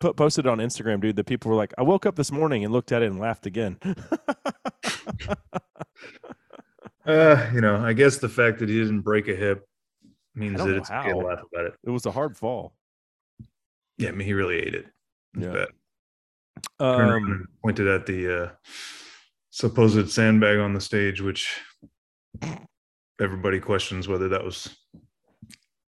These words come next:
Speaker 2: involved at all, involved at all or not.
Speaker 1: No, I think he was just,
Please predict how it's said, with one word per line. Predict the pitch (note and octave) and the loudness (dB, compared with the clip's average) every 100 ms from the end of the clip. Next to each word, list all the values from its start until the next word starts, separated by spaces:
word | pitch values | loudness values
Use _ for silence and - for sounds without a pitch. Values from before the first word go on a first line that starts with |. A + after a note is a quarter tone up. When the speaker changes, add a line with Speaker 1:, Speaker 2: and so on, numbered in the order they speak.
| _ | _
Speaker 2:
involved | A#2+ A#2 B2+ C3+ B2+ | 2 6 8 10 8
at | C3 C3+ | 6 6
all, | B2 B2+ B2 | 6 8 6
involved | B2+ - - A#2 A2 A#2+ C3 B2+ A#2+ | 4 0 -6 2 4 8 8 6 6
at | A2+ | 6
all | A#2+ A2+ | 6 4
or | G#2+ | 2
not. | A2+ F#2+ - _ _ _ _ | 0 -4 -8 _ _ _ _
Speaker 1:
No, | B2+ | 0
I | B2+ C3 | 0 0
think | - - | -4 -8
he | B2 | -2
was | A2 G2 | -2 -2
just, | G2+ | -6